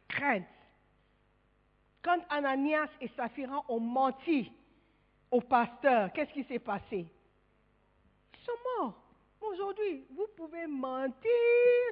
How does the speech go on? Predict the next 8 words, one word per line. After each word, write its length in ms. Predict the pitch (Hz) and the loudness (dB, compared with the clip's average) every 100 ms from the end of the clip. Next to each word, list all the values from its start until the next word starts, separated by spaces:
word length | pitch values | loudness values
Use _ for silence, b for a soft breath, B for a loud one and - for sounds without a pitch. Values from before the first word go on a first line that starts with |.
| - | -8
jusqu'à, 400 | 247 - 180 170 b b b b - | -14 -12 -12 -12 b b b b -6
c'est 220 | 370 370 | -6 -2
tous, 340 | 508 494 - 285 | 0 0 -4 -10
nous, 160 | 277 | -6
nous 500 | 359 494 453 330 440 508 - | 0 0 0 0 0 0 0
tous, 380 | 480 - 262 | 0 0 -6
notre 240 | 262 233 - | -8 -8 -6
faute. 280 | 220 175 | -6 -6